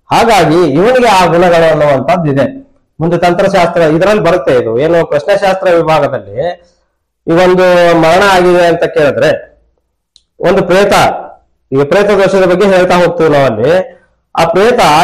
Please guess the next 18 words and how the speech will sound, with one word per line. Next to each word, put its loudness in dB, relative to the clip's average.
ಯಾವ 2
ಜಾತಿಯ 0
ಪ್ರೇತ 0
ಅನ್ನುವಂಥದ್ರಲ್ಲಿ, 0
ಆಮೇಲೆ 0
ಒಂದು, 0
ಆ, 0
ನಿಮಗೆ 2
ಮೇಲೆ 2
ಪ್ರಯೋಗ 0
ಮಾಡಿದ್ದಾರೆ 2
ಅಂತ -4
ಹೇಳ್ತೀವಿ 2
ನಾವು. -2
ಯಾರು 2
ಪ್ರಯೋಗ 2
ಮಾಡಿದ್ದಾರೆ 2
ಅಂತಂದಾಗ 0